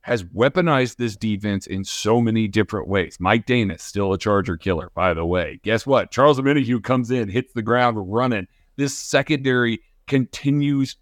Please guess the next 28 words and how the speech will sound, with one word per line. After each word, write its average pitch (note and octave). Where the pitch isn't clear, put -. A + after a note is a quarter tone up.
to C3+
look B2
terrific. A#2+
This C#3+
was D3+
the B2
first D#3+
time C3
that A#2
I A2+
think B2+
we C3
saw B2
some E3+
little F3
bit, E3
you C#3
know, B2
shaky F3
moments C3
from C3
the A#2
defense A2+
where A#2+
we A#2+
went, B2+
"Oh F#3
no, F3+